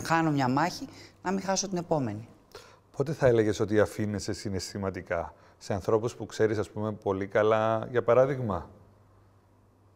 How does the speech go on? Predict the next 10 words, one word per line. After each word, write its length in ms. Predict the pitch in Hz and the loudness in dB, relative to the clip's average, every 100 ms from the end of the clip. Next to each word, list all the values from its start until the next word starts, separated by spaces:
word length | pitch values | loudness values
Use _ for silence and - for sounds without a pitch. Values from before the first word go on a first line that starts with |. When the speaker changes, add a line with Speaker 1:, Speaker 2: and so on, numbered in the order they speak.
| _ _ _ _ _ _ _ _ _ _ _ | _ _ _ _ _ _ _ _ _ _ _
Speaker 1:
Θα 80 | - | -2
έλεγα 200 | 180 226 | 0 2
ότι 140 | 208 175 | 0 2
γενικά 460 | 165 156 185 190 | 0 2 0 2
είμαι 600 | 190 190 190 180 170 160 151 143 139 131 | 0 0 0 0 0 0 -2 -4 -6 -6
αρκετά 540 | - 139 147 139 170 | -2 -2 -2 0 0
διαυγής, 540 | 151 139 123 117 170 190 | 0 0 0 -2 -4 0
αλλά 240 | 160 160 | 0 2
απλώς 560 | 151 170 196 - - - - - _ _ _ _ _ _ | 0 -2 0 0 -2 -6 -18 -20 _ _ _ _ _ _
υπάρχει, 880 | 151 - 226 247 214 - 135 131 | -16 -2 0 2 -2 -4 -6 -6